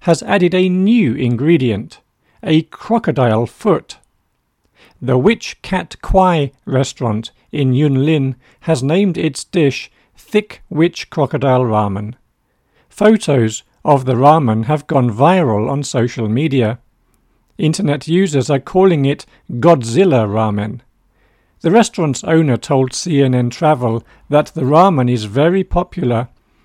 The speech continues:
There is a long waiting list to eat at the restaurant. It is fully booked until the end of August. The Godzilla ramen is not cheap. One bowl costs about fifty dollars.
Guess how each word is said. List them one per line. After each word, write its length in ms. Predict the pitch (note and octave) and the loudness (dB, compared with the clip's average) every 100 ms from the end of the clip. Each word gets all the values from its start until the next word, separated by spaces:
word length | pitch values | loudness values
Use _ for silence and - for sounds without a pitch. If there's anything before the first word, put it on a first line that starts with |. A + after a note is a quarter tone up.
| _ _ | _ _
There 200 | C#3+ A#2+ | 0 2
is 80 | A#2+ | 2
a 80 | A#2+ | 2
long 340 | C#3+ F3+ E3+ | 2 2 0
waiting 440 | C#3 G3+ - C#3 | 0 0 0 -2
list 340 | A2 A2 - - _ - | 0 -2 -6 -18 _ -8
to 140 | E3+ - | -8 -4
eat 280 | G#3 D#3+ | -2 -2
at 120 | D#3 D3+ | -2 -6
the 100 | F3 | -4
restaurant. 680 | D#3 G3+ - B2 G#2+ G#2 - _ _ _ _ _ _ _ | -2 -2 -2 -6 -6 -6 -14 _ _ _ _ _ _ _
It 220 | D3 - | -2 0
is 120 | D3 | -2
fully 300 | - G#3 F#3+ | -2 0 2
booked 520 | E3 - D#3 C3 - - | 2 2 0 0 -14 -8
until 380 | D#3+ D#3 F#3 F3+ | -6 -2 -2 0
the 160 | F#3 | 0
end 220 | C#3 A#2 B2 | 0 -2 -2
of 180 | A#2+ | -4
August. 640 | - A#2+ A#2 A#2 A#2 - - _ _ _ _ _ _ _ _ _ _ _ _ _ - | -2 -2 -2 -4 -8 -12 -20 _ _ _ _ _ _ _ _ _ _ _ _ _ -10
The 120 | G3 | -4
Godzilla 580 | G#3 G#3+ C#3+ F#3+ E3+ C#3 | 0 0 2 2 2 2
ramen 500 | C3+ D#3 F3 B2 A#2 | 2 2 4 2 0
is 140 | D#3+ | -2
not 380 | D3+ D#3+ A2 - | -2 -2 -2 -4
cheap. 400 | - D#3+ C3 - - _ _ _ _ _ | -10 -4 -4 -4 -14 _ _ _ _ _
One 380 | - A#2+ A2+ G2+ | 2 2 2 2
bowl 360 | D#3 D3+ A#2+ | 4 4 2
costs 460 | A2 D#3 D3 - - | 0 -2 -2 -6 -8
about 320 | F3+ B2 B2+ | -2 -2 -2
fifty 380 | - B2 - C3+ | -2 -2 -2 -4
dollars. 500 | A#2+ A2+ A#2 A2 | -2 -2 -2 -6